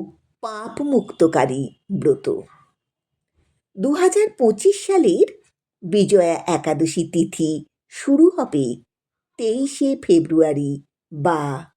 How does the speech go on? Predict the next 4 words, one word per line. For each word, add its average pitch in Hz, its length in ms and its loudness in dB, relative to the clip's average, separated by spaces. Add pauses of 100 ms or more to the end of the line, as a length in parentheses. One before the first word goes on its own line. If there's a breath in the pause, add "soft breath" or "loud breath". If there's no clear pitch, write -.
(520)
দশই 165 680 0
ফাল্গুন 120 640 -6 (380)
সকাল 127 760 -6 (560)
একটা 160 800 -8